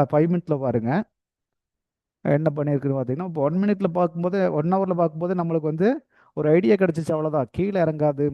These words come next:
மார்க்கெட்டு, மேலே தான் போகுது அப்படின்னு இண்டிகேட் பண்ணிச்சு. ஏன்னா இந்த ரெசிஸ்டன்ஸுக்கு மேல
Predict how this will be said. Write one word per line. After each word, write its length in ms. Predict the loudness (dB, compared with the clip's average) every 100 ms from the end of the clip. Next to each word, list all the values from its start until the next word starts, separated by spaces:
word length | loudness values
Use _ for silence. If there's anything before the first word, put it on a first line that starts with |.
| -4
மார்க்கெட்டு, 480 | -8 -6 -4 0 0
மேலே 240 | 0 -4 -2
தான் 180 | -4 -6
போகுது 240 | -10 -6
அப்படின்னு 280 | -4 -4 0
இண்டிகேட் 320 | 2 2 0 0
பண்ணிச்சு. 280 | -4 0 2 2
ஏன்னா 200 | 2 0 -2 _ _ _ 0
இந்த 120 | 6 6
ரெசிஸ்டன்ஸுக்கு 720 | 4 2 0 0 -4 -2 -4 -2
மேல 280 | -2 0 0